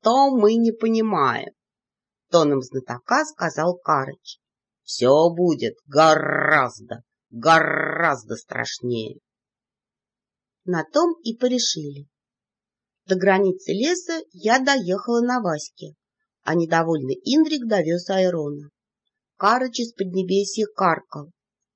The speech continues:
"Будет поживо, будет поживо!" А на прощанье добавил,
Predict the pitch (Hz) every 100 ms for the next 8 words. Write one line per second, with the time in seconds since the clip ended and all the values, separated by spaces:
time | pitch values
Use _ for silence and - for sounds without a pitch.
0 | _ _ _ _ _ - 107 165 180 185
1 | 151 143 - _ - 131 120 131 131 123
2 | 120 107 113 _ _ _ 107 127 208 196
3 | 147 139 - - 120 127 127 135 127 117
4 | 107 113 _ _ _ _ _ _ _ _
5 | 160 151 - - 123 - 240 311 285 254
6 | 254 196 180 165 165